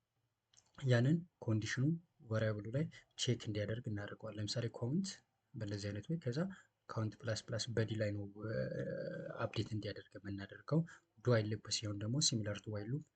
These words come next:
but the code block execute at least once before the condition check። ስለዚህ ኮንዲሽኑ ቼክ ሳያደርግ ነው ኮዱ ኤክስኪዩት ማድረግ የሚችለው። ስለዚህ ምንም ኮንዲሽን ኢኒሻል ላይ ራሱ ፎልስ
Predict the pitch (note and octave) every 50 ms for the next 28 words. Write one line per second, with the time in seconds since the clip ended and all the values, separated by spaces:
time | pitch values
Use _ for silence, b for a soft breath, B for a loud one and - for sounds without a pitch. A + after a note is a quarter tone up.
0 | _ _ - B2+ B2+ - B B B B B _ - A#2+ A2+ - A#2+ A2+ - -
1 | A#2 A2 - - - - - B2+ - - - - B2+ - A2 A2 - - - -
2 | B2+ C3 - - - - A#2+ G#2 G2 A#2+ D3+ E3 E3 - - - _ _ _ _
3 | _ - A2+ A#2 A#2+ A#2 A2+ G#2+ A2 G#2+ - - - G#2 G#2 - - A#2+ A2+ -
4 | G#2+ G#2 B B B B B B - - A#2+ A#2+ B2+ D3 E3+ - - - C3 B2+
5 | B2+ B2+ - C3+ C3 C3 - C3 B2+ - - - B2 A2+ A2 A2 G#2+ A2+ G#2+ G#2
6 | A2 G#2 G#2 G2+ G2 G2 _ _ - - A2 G#2+ A#2 C3+ B2+ B2+ - - - -
7 | G#2+ - - G2+ G2 - - - G2+ G2+ G2 - - - - - - B2 A#2+ A#2+
8 | B2+ E3 E3 B B B B B B B B B _ _ _ _ - A#2+ A#2 B2
9 | C3+ D3+ D#3+ E3 - - - - B2 A2+ A#2+ - C#3+ C3+ - C#3 C3 C3 - -
10 | C3+ C3 B2+ B2 A#2+ A#2 A#2 A#2 A#2+ A#2+ - D#3+ E3+ E3+ E3 - - B2 A#2+ A#2+